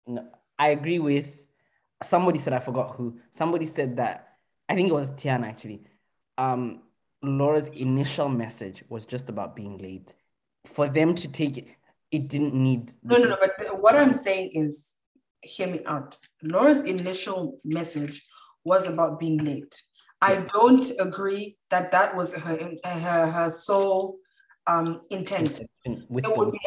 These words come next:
Speaker 2: a lie if we said that Laura just wanted to address the lateness and keep it pushing. And that's why I'm talking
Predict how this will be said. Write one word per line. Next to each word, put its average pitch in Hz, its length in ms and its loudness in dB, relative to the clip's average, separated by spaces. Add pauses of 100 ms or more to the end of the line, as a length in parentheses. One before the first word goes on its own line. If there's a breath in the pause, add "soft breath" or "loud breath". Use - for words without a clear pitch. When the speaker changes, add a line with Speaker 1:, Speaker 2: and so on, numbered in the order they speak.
Speaker 2:
a 185 100 4
lie 226 200 8
if 233 260 2
we 202 80 -6
said 196 240 -2
that 185 200 4
Laura 202 220 4
just 196 240 -6
wanted 185 220 0
to - 120 -12 (100)
address 240 280 2
the 285 120 6
lateness 220 580 4
and 190 120 0
keep - 200 -10
it 208 100 -10
pushing. 185 380 -6
And 180 180 -2
that's 220 220 2
why 208 80 8
I'm 190 80 6
talking - 120 -4